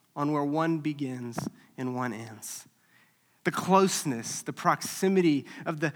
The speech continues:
physical presence and the flee-, free-flowing nature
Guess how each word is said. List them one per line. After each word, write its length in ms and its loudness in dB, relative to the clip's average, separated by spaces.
physical 600 2
presence 640 0
and 140 -2
the 80 -2
flee-, 520 -2
free-flowing 880 2
nature 580 -2